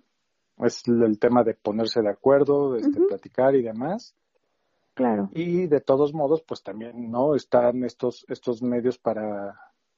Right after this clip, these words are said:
Speaker 1: para que manden sus sugerencias, comentarios, eh, todo, todo eso. Y también, pues, tenemos las redes sociales, ¿no? Facebook, Instagram,
Speaker 2: Ujú.
Speaker 1: que es D L M C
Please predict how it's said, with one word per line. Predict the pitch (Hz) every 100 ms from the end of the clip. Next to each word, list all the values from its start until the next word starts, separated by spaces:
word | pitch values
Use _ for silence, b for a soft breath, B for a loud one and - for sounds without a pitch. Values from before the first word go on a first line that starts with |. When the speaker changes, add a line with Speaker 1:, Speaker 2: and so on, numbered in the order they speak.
| _ _ _
Speaker 1:
para | 135 123
que | 123
manden | 123 127 127
sus | 123
sugerencias, | - - 120 123 127 - 120 120
comentarios, | - 101 101 107 113 117 117 123 - -
eh, | 208 107 104 _ -
todo, | 107 107 104 101 _
todo | - 117 120
eso. | 135 185 226 B B B B B -
Y | -
también, | 151 147 147
pues, | 143 156
tenemos | 131 123 123 117
las | 113
redes | 113 117 120
sociales, | 113 - 117 127 135
¿no? | 120 135
Facebook, | - 120 120 117 120 -
Instagram, | 117 120 - 127 131 151 196 - _ _ _ -
Speaker 2:
Ujú. | 208 208 202
Speaker 1:
que | 123 117
es | 120 - _ -
D | 113 123 127 127
L | 123 127 131 - _ _ _ _ _ _ - _ _ _ _ _
M | - 131 131 127 127 131 131 _
C | - 131 165